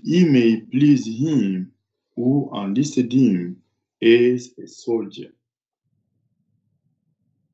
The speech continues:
And also, if anyone competes in athletics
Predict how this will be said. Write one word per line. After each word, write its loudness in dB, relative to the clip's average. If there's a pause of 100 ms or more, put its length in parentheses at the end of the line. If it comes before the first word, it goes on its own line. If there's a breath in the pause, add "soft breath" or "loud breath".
(420)
And -2
also, -2 (500)
if -12 (120)
anyone -2
competes -6 (560)
in -4
athletics -2